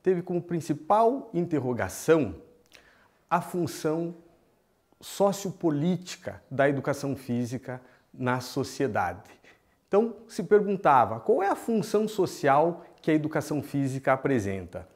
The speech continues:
Esse tipo de interrogação é disparada em relação a o papel conservador da escola e da educação física, a hegemonia do paradigma da aptidão física e a busca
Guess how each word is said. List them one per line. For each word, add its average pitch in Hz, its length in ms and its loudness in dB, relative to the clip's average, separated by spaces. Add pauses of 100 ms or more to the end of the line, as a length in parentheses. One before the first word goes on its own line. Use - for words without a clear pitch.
(520)
Esse 233 220 2
tipo 240 240 -2
de 196 80 2
interrogação 165 580 2
é 175 40 0
disparada 123 800 4 (180)
em 156 120 2
relação 165 720 4 (1080)
a 143 480 6 (420)
o 165 80 -2
papel 131 720 6 (220)
conservador 156 640 4
da 143 120 6
escola 135 640 2
e 185 140 8
da 151 120 4
educação 120 460 -2
física, 120 800 -2 (580)
a 131 520 8
hegemonia 170 560 4
do 143 80 -2
paradigma 143 800 2 (100)
da 160 140 8
aptidão 143 340 0
física 135 800 0 (360)
e 247 120 2
a 240 120 8
busca 139 760 0